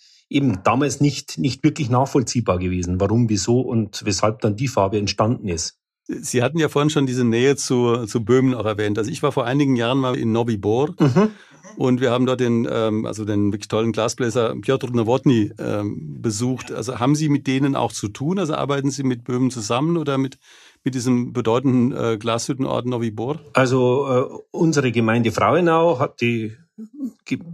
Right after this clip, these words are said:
Speaker 1: Städtepartnerschaft quasi mit Novi Bor. Ähm, die haben ja auch, äh, dort, äh, eine Glasfachschule. Drum ist, äh, Frauenau-Zwiesel,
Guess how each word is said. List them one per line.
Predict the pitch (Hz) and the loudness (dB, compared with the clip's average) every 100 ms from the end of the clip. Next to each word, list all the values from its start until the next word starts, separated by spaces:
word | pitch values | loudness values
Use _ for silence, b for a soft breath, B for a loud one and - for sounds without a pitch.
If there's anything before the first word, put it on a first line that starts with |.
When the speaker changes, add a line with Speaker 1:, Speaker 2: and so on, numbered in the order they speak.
| 147 | -10
Speaker 1:
Städtepartnerschaft | - - 147 - 151 135 151 - 151 160 156 - | -6 -2 0 2 2 2 0 2 0 0 -2 -2
quasi | - 147 160 | 2 2 0
mit | 160 143 | -4 0
Novi | 123 143 170 | 0 2 2
Bor. | 165 180 196 B B B B B | 4 2 2 B B B B B
Ähm, | - 135 139 139 139 127 | -2 0 2 2 0 0
die | 135 113 | 0 2
haben | 127 147 | 2 0
ja | 123 120 | -2 0
auch, | 135 - - | -2 -2 -4
äh, | 131 123 123 120 | 0 2 2 0
dort, | - 127 131 - - | 2 2 2 -4 -6
äh, | 135 120 | -2 0
eine | 120 117 | 2 0
Glasfachschule. | 110 131 147 170 - - 185 180 | 2 2 2 0 0 0 2 2
Drum | 175 139 131 | 2 0 0
ist, | 131 - - - - | -4 -4 -8 -10 -4
äh, | 120 117 | -2 -2
Frauenau-Zwiesel, | 107 120 113 143 131 110 - 147 170 160 170 160 | -2 0 2 2 2 0 -2 0 2 4 4 2